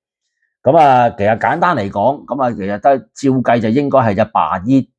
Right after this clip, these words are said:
嘅個人表演嘅啫，單騎表演。咁因為始終呢，呢一度九隻馬匹呢，呢九匹馬其實即係都，都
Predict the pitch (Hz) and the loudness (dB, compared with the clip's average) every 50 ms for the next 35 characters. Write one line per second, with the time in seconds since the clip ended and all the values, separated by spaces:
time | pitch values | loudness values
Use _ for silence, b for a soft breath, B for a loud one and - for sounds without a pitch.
0 | _ _ _ _ _ _ _ _ _ _ _ _ _ _ _ _ _ _ _ _ | _ _ _ _ _ _ _ _ _ _ _ _ _ _ _ _ _ _ _ _
1 | _ - 117 110 107 107 104 104 104 101 101 101 98 - - 104 104 104 95 80 | _ -2 0 2 2 4 4 2 2 2 0 0 -2 -4 0 2 2 2 2 0
2 | 78 78 90 92 123 120 110 110 110 104 101 104 107 107 104 - - - 92 92 | -2 -2 -2 0 2 4 4 4 2 2 2 2 0 0 -2 -4 -4 -4 -2 -2
3 | 117 123 117 - 73 73 - 90 90 110 107 92 87 87 90 - _ _ _ _ | -2 -2 -4 -4 -6 -6 -6 -4 -2 -2 -2 -2 -2 -4 -8 -10 _ _ _ _
4 | _ _ - 156 165 202 214 202 156 - - 127 151 160 185 180 185 175 160 170 | _ _ -2 0 2 2 4 2 2 0 0 -2 -2 0 -2 -4 -4 -6 -6 -4
5 | 185 190 190 190 _ _ _ _ _ _ _ _ _ _ _ _ _ _ _ - | -2 -2 -2 -4 _ _ _ _ _ _ _ _ _ _ _ _ _ _ _ -6
6 | 185 196 196 196 190 190 - 113 95 - - 80 87 98 127 147 120 120 95 80 | 0 2 4 4 4 4 2 -2 -2 -2 -4 -4 -2 -2 -2 0 0 0 0 0
7 | 92 85 87 92 98 107 120 110 120 120 110 107 _ _ _ _ _ _ _ _ | -2 -4 -4 -4 -4 -4 -4 -2 -2 -4 -4 -6 _ _ _ _ _ _ _ _
8 | - 165 185 - - 78 76 117 127 123 151 151 - 98 95 92 92 92 - _ | -8 -8 -8 -4 -2 0 0 0 0 0 -2 -2 -2 0 0 0 0 -2 -4 _
9 | _ _ _ _ _ _ _ _ _ - 101 95 98 92 - 110 107 - _ _ | _ _ _ _ _ _ _ _ _ -6 -4 -2 -2 0 -2 -2 -2 -4 _ _
10 | _ _ _ _ _ _ _ _ _ _ - - 165 156 147 135 120 117 113 117 | _ _ _ _ _ _ _ _ _ _ -2 0 2 4 4 4 2 0 0 0
11 | 160 160 165 160 160 160 160 160 160 160 160 156 156 151 147 - - - - _ | 0 2 2 0 0 -2 -2 -2 -2 -2 -4 -4 -4 -6 -8 -10 -14 -18 -20 _
12 | _ - 185 185 185 190 185 180 170 | _ 0 2 2 2 2 0 -2 -6